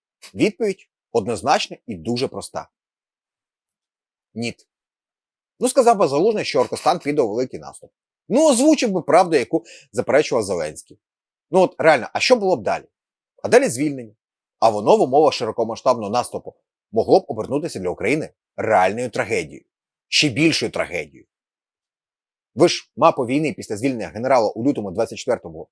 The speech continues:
бачили? Вона вам подобається? Ну, так отож. Реальні справи завжди краще за яскраві промови. Запам'ятайте цю фразу. І на відміну від Верховного, який профукав підготовку до повномасштабного вторгнення,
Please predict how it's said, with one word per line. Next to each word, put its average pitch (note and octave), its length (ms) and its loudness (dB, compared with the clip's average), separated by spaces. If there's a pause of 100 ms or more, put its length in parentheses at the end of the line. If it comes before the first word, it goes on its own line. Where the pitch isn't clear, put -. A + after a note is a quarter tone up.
(120)
бачили? D#3+ 460 2 (1000)
Вона F#2 180 -6
вам F2+ 120 -4
подобається? A#3+ 540 0 (420)
Ну, - 140 -16 (140)
так - 160 -6
отож. - 380 -4 (920)
Реальні D3+ 320 4
справи D#3+ 460 2 (460)
завжди B2 360 0
краще A#2 600 0 (260)
за G2+ 140 -6
яскраві F2+ 500 -4
промови. F2 440 -14 (400)
Запам'ятайте G#2+ 640 -2
цю - 100 -20
фразу. - 380 -18 (460)
І A2 60 -8
на A2+ 80 -2
відміну C3 320 -2
від B2 200 -4 (280)
Верховного, D#3 460 4
який A2 320 -6
профукав C#3 540 -6
підготовку G#2 440 -2
до E2 100 -8
повномасштабного G2+ 580 -6
вторгнення, F3+ 400 -2